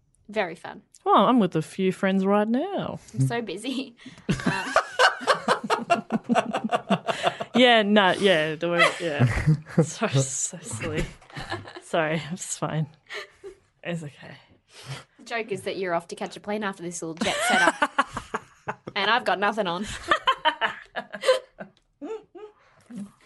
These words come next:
Speaker 1: Anywho. Um, one scene has Lisa admitting to her mother that she's cheating on Johnny.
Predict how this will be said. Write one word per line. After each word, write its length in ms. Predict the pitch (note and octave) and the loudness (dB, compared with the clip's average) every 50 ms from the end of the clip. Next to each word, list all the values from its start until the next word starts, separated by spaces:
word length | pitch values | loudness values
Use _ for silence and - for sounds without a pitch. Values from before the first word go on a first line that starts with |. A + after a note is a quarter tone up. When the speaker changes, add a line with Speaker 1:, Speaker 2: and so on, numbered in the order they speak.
| - - - - - - - - - - D#4+ - - C#4+ - _ - - _ - - - - _ _ _ _ _ - | -20 -20 -20 -20 -20 -20 -20 -14 -12 -12 -10 -10 -10 -12 -12 _ -14 -14 _ -14 -16 -16 -20 _ _ _ _ _ -6
Speaker 1:
Anywho. 480 | D5+ C#5 G#4 D#4 C#4+ D4 C#4+ C#4+ D4 G#4+ G#4 F4+ E4 - - - - - - - - - _ _ _ _ _ - _ _ _ _ _ _ - - - - - _ _ _ _ | 0 2 2 2 2 0 0 2 2 4 4 2 0 -2 -4 -4 -6 -8 -12 -16 -20 -20 _ _ _ _ _ -20 _ _ _ _ _ _ -20 -20 -20 -20 -20 _ _ _ _
Um, 560 | - F#3+ G3 F#3+ F#3 F3 F3 F3 F3 F3 G#3 - _ _ _ _ - - _ _ _ | -10 -8 -8 -8 -8 -8 -10 -12 -14 -14 -16 -18 _ _ _ _ -20 -20 _ _ _
one 240 | - - - A4+ A#4+ | -2 0 0 0 0
scene 280 | B4 - D#4+ C#4 C#4 C4+ | -4 -6 -4 -4 -4 -2
has 200 | B3+ A3+ A3 G#3+ | -2 -4 -4 -4
Lisa 340 | G#3 G#3+ G3 A#3 G#3+ - A3 | -4 -4 -4 -4 -4 -2 -2
admitting 560 | G#3 F3 G3 G3 A3+ B3 C4 D#4 D#4+ E4+ E4 | 0 0 -2 -2 -4 -4 -4 -4 -6 -6 -8
to 140 | D#4+ C#4 B3 | -8 -10 -10
her 140 | G#3+ A3 G#3 | -8 -8 -8
mother 420 | G#3 G3+ G3 F#3+ F3+ F3 F#3 G3 - _ _ _ _ - | -6 -6 -6 -4 -4 -4 -4 -6 -10 _ _ _ _ -6
that 140 | A3 - | -6 -6
she's 220 | - - A3 G#3+ - | -6 -8 -10 -10 -10
cheating 360 | - - D4 C#4+ D4 D4 A#3+ | -10 -8 -4 -4 -2 -2 -2
on 160 | G#3 G#3 G#3+ | -2 -2 -2
Johnny. 420 | G#3+ B3 D4+ F#4 E4 - - G#3 | 0 0 0 -2 -2 -6 -12 -14